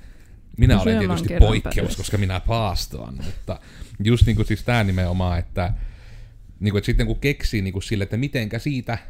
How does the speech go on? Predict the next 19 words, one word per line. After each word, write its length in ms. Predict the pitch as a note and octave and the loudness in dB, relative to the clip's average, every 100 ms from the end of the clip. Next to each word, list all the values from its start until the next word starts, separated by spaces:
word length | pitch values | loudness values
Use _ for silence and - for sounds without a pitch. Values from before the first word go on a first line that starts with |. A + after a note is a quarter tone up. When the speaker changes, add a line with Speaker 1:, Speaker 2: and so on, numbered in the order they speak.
| - - - | -16 -12 0
Speaker 1:
mitä 180 | G#2+ | 2
ihminen 400 | A2 A#2+ A2 A2+ | 8 8 8 4
anyway 380 | C3 A#2 F#2 F2+ | 2 2 0 -2
tekee, 600 | F2 F2 - D#2+ D2 - - | -2 -4 -6 -8 -8 -12 -6
niin 100 | G2 | -4
niinku 140 | F#2+ | -2
saa 220 | G2 A2 G#2+ | -2 -2 2
tehtyä 320 | B2 - G2 | 6 6 4
semmoisen 240 | - G2 | -2 -2
helpommin 400 | A#2 C3+ A2 A#2 | 0 2 2 0
nostettavan 540 | C3+ C#3+ - G2 D#2+ - | 0 0 -2 -6 -6 -6
kokonaisuuden. 840 | F#2+ - - E2+ - - - D#2+ | -6 -8 -10 -10 -8 -8 -8 -6
Se 80 | A2 | -4
on 100 | C3 | -2
niinku 220 | C3+ C3+ | -2 0
lounas 460 | C#3+ C#3+ G#2 F#2 - | 0 2 0 -2 -4
on 120 | G2 | -2
mun 180 | F#2+ F#2 | 0 2
mielestä 400 | F2 F2 E2+ | 0 -2 -4